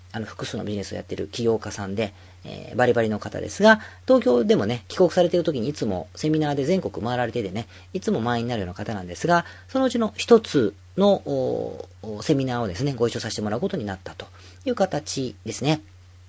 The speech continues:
で、テーマが、あの、海外在住女性にまわら、学ぶし、ビジネスセミナーって言ってるけど、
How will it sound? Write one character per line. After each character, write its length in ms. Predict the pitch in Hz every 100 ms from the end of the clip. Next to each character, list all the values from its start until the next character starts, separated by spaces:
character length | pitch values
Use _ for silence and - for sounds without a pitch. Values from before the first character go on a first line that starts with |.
| - - - - -
で、 200 | 151 170 - - -
テ 100 | 302
ー 40 | 285
マ 140 | 160
が、 200 | 110 95 -
あ 100 | 117
の、 100 | 107
海 240 | 214 247
外 400 | 240 226 170 147
在 160 | 160 165
住 100 | 175
女 120 | 170
性 80 | 120
に 80 |
ま 160 | 104 127
わ 80 | 127
ら、 120 | 113
学 260 | 123 123 113
ぶ 100 | 110
し、 180 | -
ビ 80 | 127
ジ 80 | 139
ネ 60 | 135
ス 40 |
セ 80 | 151
ミ 60 |
ナ 60 | 98
ー 20 |
っ 40 | -
て 40 |
言 40 |
っ 20 | 104
て 40 |
る 40 | 101
け 60 |
ど、 180 | 117